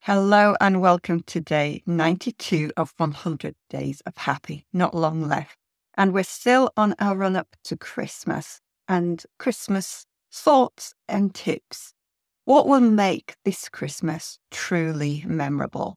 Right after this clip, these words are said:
What will make it special for you and your family? Is there a tradition you haven't tried for ages? Is there something that would just tip the balance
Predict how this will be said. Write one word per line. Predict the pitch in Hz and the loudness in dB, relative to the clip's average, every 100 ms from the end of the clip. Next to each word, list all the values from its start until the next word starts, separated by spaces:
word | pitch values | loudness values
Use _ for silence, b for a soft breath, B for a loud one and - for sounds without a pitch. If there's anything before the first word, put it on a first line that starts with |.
| _ | _
What | 202 - | -4 0
will | 214 196 202 | 0 2 2
make | 196 185 160 - | 2 2 0 -4
it | 165 - _ | -10 -10 _
special | - - - 220 - 208 202 | -20 -4 0 0 0 -2 -2
for | - - | -6 -6
you | 170 170 175 175 - - | -2 2 2 2 -2 -6
and | 165 160 | -4 -4
your | 175 | -8
family? | - 151 151 151 143 - _ _ _ | -4 -2 -2 -6 -8 -12 _ _ _
Is | - 226 | -6 0
there | 226 | 0
a | |
tradition | 226 - 190 226 - - 160 | 0 -2 0 0 0 -4 -2
you | 147 | -2
haven't | 147 160 170 - - | -4 -6 -8 -8 -12
tried | - - 160 156 147 160 | -14 -4 -2 -2 -4 -6
for | - 156 151 143 _ _ _ - | -8 -6 -4 -6 _ _ _ 0
ages? | 185 175 170 - 147 - - - _ _ - | 2 4 0 -4 -8 -8 -12 -20 _ _ -8
Is | 202 - | -8 -4
there | 196 190 185 - | -2 0 -2 -8
something | - - 233 233 - 185 170 | -12 -2 0 0 0 -2 -2
that | - - 190 | -4 -6 -8
would | - _ | -10 _
just | - 262 - - _ - | -4 -4 -4 -14 _ -8
tip | - - | -8 -6
the | 190 | -2
balance | 185 170 160 143 - | 2 4 4 -2 -6